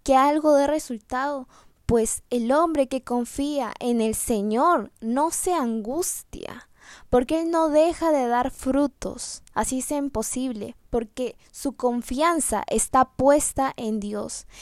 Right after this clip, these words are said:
Y qué importante, porque aquí dice, "No se angustia". Y creo que muchos de nosotros a veces pasamos mucho más tiempo, en vez de estar orando,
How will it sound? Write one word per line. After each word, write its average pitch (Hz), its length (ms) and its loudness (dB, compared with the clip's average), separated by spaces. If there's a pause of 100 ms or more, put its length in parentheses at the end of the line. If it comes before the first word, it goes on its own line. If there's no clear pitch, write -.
(140)
Y 247 100 -2
qué 277 100 -6
importante, 320 720 0
porque 220 300 -4
aquí 277 220 -4
dice, 311 380 0 (240)
"No 302 320 10
se 381 240 4
angustia". 240 800 2 (360)
Y 240 100 -4
creo 294 260 10
que 302 140 6
muchos 339 560 2
de 359 100 2
nosotros 262 600 2
a 254 80 2
veces 247 260 -2
pasamos 254 720 -2 (320)
mucho 330 400 2
más 349 280 0
tiempo, 285 420 0
en 240 80 -2
vez 254 160 2
de 262 80 0
estar 269 480 -2
orando, 269 1200 6